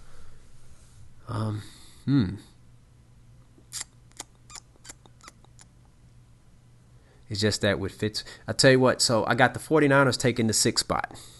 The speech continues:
All right? I got them taking the sixth spot. Now,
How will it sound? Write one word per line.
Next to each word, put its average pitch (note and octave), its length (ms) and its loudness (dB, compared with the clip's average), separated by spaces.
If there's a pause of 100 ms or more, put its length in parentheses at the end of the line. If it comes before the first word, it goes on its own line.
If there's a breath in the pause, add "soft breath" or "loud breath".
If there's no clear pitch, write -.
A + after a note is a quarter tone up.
(320 loud breath)
All G2 80 0
right? A#2+ 180 4 (320)
I G#2+ 60 -4
got G#2+ 160 2
them A#2 120 2
taking G2+ 300 0
the F#2+ 60 0
sixth - 240 -2
spot. - 260 -8 (960 loud breath)
Now, B2+ 460 2